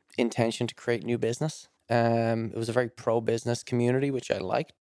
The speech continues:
Very encouraging. A lot of people were very helpful and accommodating when I, when I moved here. I moved here with no local partners, no, you know, predetermined plan that I walked into. I essentially came here and really had to build from the ground up.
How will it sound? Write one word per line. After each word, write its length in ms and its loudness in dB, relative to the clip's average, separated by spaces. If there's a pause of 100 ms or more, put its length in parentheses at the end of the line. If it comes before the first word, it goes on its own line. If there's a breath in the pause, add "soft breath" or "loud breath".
(120)
Very 220 2
encouraging. 800 2
A 40 -6
lot 140 0
of 80 -6
people 340 0
were 100 0
very 240 0
helpful 500 0
and 100 2
accommodating 680 0
when 160 -2
I, 200 -2
when 160 0
I 40 2
moved 300 0
here. 140 2
I 60 -2
moved 200 -6
here 180 0
with 400 0
no 160 4
local 360 2
partners, 720 2
no, 520 0 (420 soft breath)
you 80 4
know, 120 4
predetermined 1080 0 (180)
plan 420 4
that 100 2
I 80 4
walked 340 0
into. 480 -2
I 100 -2
essentially 540 -4
came 280 2
here 120 2
and 220 -2
really 260 0
had 200 -4
to 160 -2
build 360 0
from 140 -2
the 80 -2
ground 320 0
up. 220 -2